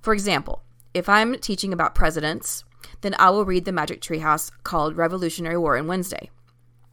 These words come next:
It just goes perfectly with my thematic unit. After that, we turn to the calendar, which is right next to my author's chair. We spend about ten minutes for a recursive review.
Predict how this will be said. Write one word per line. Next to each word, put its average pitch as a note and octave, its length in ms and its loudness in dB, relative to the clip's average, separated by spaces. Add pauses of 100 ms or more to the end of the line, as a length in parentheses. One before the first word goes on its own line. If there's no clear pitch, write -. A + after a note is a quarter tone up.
(680)
It G#3+ 120 0
just C4+ 200 -2
goes B3+ 220 6
perfectly D#3 720 2
with F#3 220 -4
my G3 160 -2
thematic D#3+ 460 -4
unit. E3 280 -6 (880)
After C#4 240 8
that, G3 320 6 (840)
we G3+ 80 0
turn G#3+ 240 2
to C#4+ 80 0
the E4+ 80 0
calendar, E3+ 580 2
which F#3 180 -4
is F#3 120 -8
right E3 240 4
next - 220 -8
to A3 60 -4
my A3+ 120 2
author's E3+ 320 -2
chair. - 320 -10 (440)
We G3+ 100 -4
spend A3 260 2
about B3 260 4
ten D#4 300 2
minutes G#3 340 -2
for F#3+ 180 2
a F#3+ 100 2
recursive F3+ 520 -2
review. D#3 440 -8